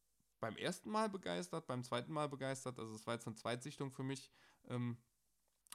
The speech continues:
vom Film, ob ich vom Film begeistert war, das erfahren, was erfährt ihr noch, aber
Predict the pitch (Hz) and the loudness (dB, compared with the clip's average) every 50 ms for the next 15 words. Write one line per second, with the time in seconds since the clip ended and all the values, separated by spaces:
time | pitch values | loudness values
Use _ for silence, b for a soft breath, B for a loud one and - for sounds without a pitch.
0 | - - - 151 135 127 - 185 214 240 247 190 139 151 - - 139 131 - 214 | -10 2 4 4 4 6 6 6 8 8 6 4 4 2 2 2 2 4 4 4
1 | 233 214 - 160 175 175 180 160 156 151 147 139 123 120 110 - 147 143 165 196 | 4 4 4 2 2 2 2 4 4 4 4 4 2 0 -2 2 2 4 4 4
2 | 208 185 - 131 123 - - 117 - - 160 180 202 202 202 208 208 - - - | 2 -2 -4 -6 -6 -4 -4 -4 -2 -2 -2 0 0 0 0 0 -2 -2 0 2
3 | 135 147 147 139 - | 4 6 6 4 4